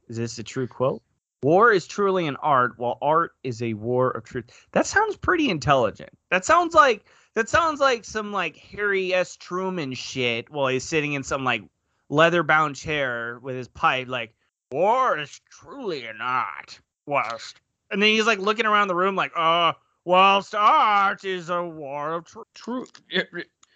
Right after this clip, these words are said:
Speaker 2: Peter Griffin. <laughs> Yeah.
Speaker 1: <laughs> A hundred
Speaker 2: <laughs>
Speaker 1: You did it.
Speaker 2: It's one of those, it sounds like one of those old-timey quotes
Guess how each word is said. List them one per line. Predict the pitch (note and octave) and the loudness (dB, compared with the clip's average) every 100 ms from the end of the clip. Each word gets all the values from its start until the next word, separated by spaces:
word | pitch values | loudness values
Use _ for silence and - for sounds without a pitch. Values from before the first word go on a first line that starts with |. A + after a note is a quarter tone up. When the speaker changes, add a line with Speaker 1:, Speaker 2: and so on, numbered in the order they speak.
| _ _ - | _ _ -14
Speaker 2:
Peter | - B3+ B3+ B3+ B3+ B3+ B3 B3 - A#3 G#3+ G#3+ G#3 G#3 G#3 G3 | -2 2 6 6 8 6 4 0 -2 4 6 8 6 6 4 2
Griffin. | D3+ F#3 F3+ D#3 C#3+ B2 G#2+ G2 E2+ _ - | -2 0 2 2 0 -4 -4 -14 -20 _ -10
<laughs> | B3+ _ - - - _ F#3+ _ - - _ - - _ - - _ _ _ _ _ - | -10 _ -8 -8 -8 _ -20 _ -16 -16 _ -14 -14 _ -16 -16 _ _ _ _ _ -6
Yeah. | D#3+ D#3+ C#3+ C#3 A2 G#2 F#2+ A2 - - _ - | 0 4 4 4 2 0 -4 -6 -8 -16 _ -18
Speaker 1:
<laughs> | G#3 _ - G4 _ _ _ B5 A5 C6+ C6+ - - - - | -18 _ -16 -16 _ _ _ -12 -10 -8 -10 -12 -18 -18 -14
A | E3+ D3 | -14 -14
hundred | G3 G3 - - | -16 -20 -16 -6
Speaker 2:
<laughs> | G3 E3 G#3+ F3+ A3 G#3+ - A#3 - _ _ | -4 0 0 2 2 -2 0 -4 -4 _ _
Speaker 1:
You | G#3 | -18
did | B3 F4+ | -10 -10
it. | - - - _ - | -10 -16 -20 _ -8
Speaker 2:
It's | F3+ F#3 | -4 0
one | C#4+ F4+ | 0 0
of | D4 | 2
those, | C4+ G3+ - | 2 2 2
it | G3 | 0
sounds | - A#3 A#3+ G#3+ | 4 4 4 4
like | A3 | 2
one | G3 | 2
of | F3+ | 2
those | D#3+ C#3+ | 2 0
old-timey | - D3+ D#3 C3+ C#3+ C#3 C#3+ C#3 | 0 0 0 -2 0 0 0 -4
quotes | - - B2 B2+ C#3+ - - | -6 -6 -2 0 -2 -6 -20